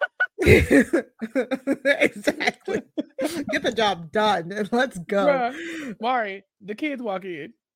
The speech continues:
Speaker 1: "Oh, mommy, you being bad." <laughs>
Speaker 2: No,
Speaker 1: Oh, no.
Speaker 2: man. <laughs> Never that. Never that. <laughs> We,
Speaker 1: Oh my
Speaker 2: we,
Speaker 1: God.
Speaker 2: we have precautions for that.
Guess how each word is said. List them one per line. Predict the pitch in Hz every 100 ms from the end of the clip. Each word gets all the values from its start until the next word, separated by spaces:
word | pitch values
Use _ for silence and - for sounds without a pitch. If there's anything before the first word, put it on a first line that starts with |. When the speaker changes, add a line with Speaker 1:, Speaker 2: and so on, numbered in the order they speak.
| -
Speaker 1:
"Oh, | - 440 440
mommy, | 381 440
you | 415 480
being | 381 277 220
bad." | 262 311 359 370 381 392 330
<laughs> |
Speaker 2:
No, | 320 392 392 403 392
Speaker 1:
Oh, | 202 -
no. |
Speaker 2:
man. | - 214 208 208 202 - _ _ -
<laughs> | 202 240
Never | 220 226 254 254
that. | 269 262 247 - -
Never | 175 196 233 226 202
that. | 202 170 180 -
<laughs> | _ _ 214
We, | 190 254 - - - - _ -
Speaker 1:
Oh | 220 247 240 233
my | 190 240
Speaker 2:
we, | 277 180
Speaker 1:
God. | 185
Speaker 2:
we | 254 302
have | 226
precautions | 214 - 254 254 226 190
for | 170 180
that. | 202 180 -